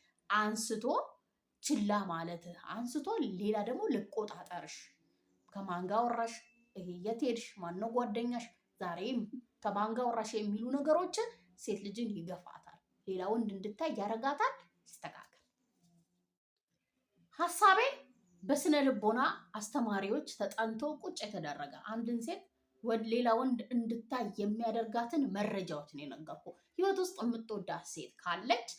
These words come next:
መዘናጋት ከታየብህ በዋነኛነት እንደ ውሃ እንዳልኳችሁ፣ እንደ አፈር፣ እንደ ምግብነት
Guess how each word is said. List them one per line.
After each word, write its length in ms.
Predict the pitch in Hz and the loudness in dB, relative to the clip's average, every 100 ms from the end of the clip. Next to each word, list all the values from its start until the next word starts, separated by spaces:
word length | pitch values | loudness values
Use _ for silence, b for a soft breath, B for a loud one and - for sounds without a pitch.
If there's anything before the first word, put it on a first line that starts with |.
| B B 220 | B B -2
መዘናጋት 640 | 254 240 233 214 214 220 | 0 2 0 0 0 -2
ከታየብህ 720 | - 220 226 220 254 233 359 359 180 | -4 -6 -4 -2 -2 -2 -6 -8 -4
በዋነኛነት 880 | 233 277 359 370 381 381 392 494 587 b b b _ - | 0 2 2 0 0 0 0 0 -2 b b b _ 2
እንደ 240 | 240 233 226 | 4 4 4
ውሃ 200 | 220 220 226 | 2 2 2
እንዳልኳችሁ፣ 720 | 185 180 170 170 170 - - - - | 2 0 -2 -2 -6 -6 -14 -16 -12
እንደ 220 | 190 190 175 | -8 -4 -2
አፈር፣ 340 | 185 - 254 - | -2 -2 -6 -6
እንደ 180 | 196 185 185 | -8 -6 -4
ምግብነት 680 | 185 180 220 190 180 233 427 | -4 -6 -6 -4 -4 -2 -4